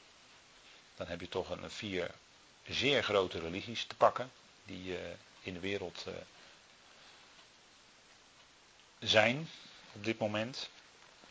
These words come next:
En dan hebben we natuurlijk, weet ik wel, het jodendom, maar dat is natuurlijk in verhouding heel minimaal. Hè, als je praat over aantallen, dan is dat natuurlijk heel minimaal ten opzichte van deze vier, die er toch wel eigenlijk wel uitspringen.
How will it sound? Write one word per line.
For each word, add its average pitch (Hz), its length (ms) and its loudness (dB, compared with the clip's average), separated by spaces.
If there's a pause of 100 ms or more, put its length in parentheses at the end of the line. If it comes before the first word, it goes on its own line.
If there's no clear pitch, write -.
(340)
En 95 80 -6
dan 87 100 -2
hebben 90 120 0
we 98 60 0
natuurlijk, 98 300 0
weet 107 140 6
ik 98 80 -2
wel, 92 200 6
het 87 120 -4
jodendom, 101 640 4
maar 90 220 -2
dat 90 160 0
is 87 240 -4
natuurlijk - 280 -8
in 92 80 -6
verhouding 92 680 2 (340)
heel 95 240 -2
minimaal. 92 460 -6 (460)
Hè, 87 140 -4
als 95 140 -6
je 92 80 -6 (200)
praat 92 280 4
over 87 220 -4
aantallen, 101 560 4 (760)
dan 87 160 -2
is 87 100 -2
dat 90 100 -4
natuurlijk - 300 -8
heel 101 320 2
minimaal 95 460 -2
ten 92 140 -6
opzichte - 400 -6
van 90 240 -4
deze 87 300 0
vier, 101 540 0
die 87 200 -6
er 87 100 -6
toch - 200 -4
wel 98 100 -2
eigenlijk 87 320 -4
wel 82 200 -2
uitspringen. 82 520 0